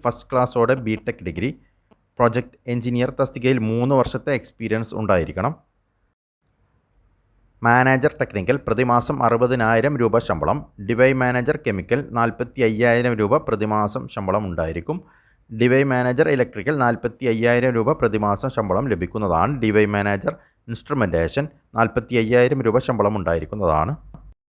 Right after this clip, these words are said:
താല്പര്യമുള്ളവർ കേരള സർക്കാർ Center for Management Development, സി എം ഡി വെബ്സൈറ്റ് സന്ദർശിക്കുക.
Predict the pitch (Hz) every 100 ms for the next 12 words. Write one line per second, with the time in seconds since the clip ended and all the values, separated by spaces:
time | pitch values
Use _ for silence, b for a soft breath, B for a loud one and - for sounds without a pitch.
0 | _ _ _ _ 113 120 123 135 135 131
1 | 123 160 185 _ _ _ _ _ _ -
2 | 135 131 139 139 120 139 135 131 123 120
3 | 127 - 127 127 120 117 113 113 117 127
4 | 135 113 113 110 120 127 - - 131 117
5 | 117 123 131 131 - - 120 127 117 101
6 | 98 - 101 85 104 156